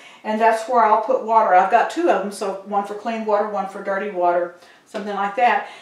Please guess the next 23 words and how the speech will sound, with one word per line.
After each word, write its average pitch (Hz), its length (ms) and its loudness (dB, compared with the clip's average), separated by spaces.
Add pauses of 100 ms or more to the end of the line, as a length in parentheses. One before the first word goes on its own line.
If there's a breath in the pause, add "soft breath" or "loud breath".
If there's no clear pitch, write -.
(160 loud breath)
And 226 100 6
I 240 40 2
think 262 180 2
I'll 240 120 4
probably 233 320 2
put 220 180 -4
a - 20 -2
little 208 240 0
lip 226 240 0
on 220 220 2
here 233 340 -2
so 214 220 -2
that 196 120 0
the 202 60 -8
brushes 196 400 -2
don't 226 180 -4
roll 226 240 -2
off. 247 260 -2
But 262 120 0
for 277 80 -4
the 269 80 -4
most 339 320 0
part, 226 340 -2